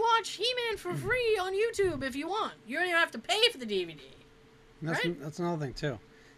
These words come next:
Speaker 2: You say that, uh, these fans are saying, "Oh, you ruined my childhood.
Speaker 1: Oh.
Speaker 2: You ruined this for me."
Speaker 1: It got so brutal.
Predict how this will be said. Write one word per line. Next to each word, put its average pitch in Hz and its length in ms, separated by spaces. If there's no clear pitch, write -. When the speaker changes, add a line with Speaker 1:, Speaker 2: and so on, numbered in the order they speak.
Speaker 2:
You 147 100
say 160 240
that, 151 300
uh, 127 220
these 139 280
fans 151 340
are 120 60
saying, 135 260
"Oh, 254 140
you 220 180
ruined 214 420
my 143 200
childhood. 131 120
Speaker 1:
Oh. 240 360
Speaker 2:
You 185 120
ruined 240 200
this 190 100
for - 100
me." 147 280
Speaker 1:
It 269 240
got 196 260
so - 520
brutal. 175 340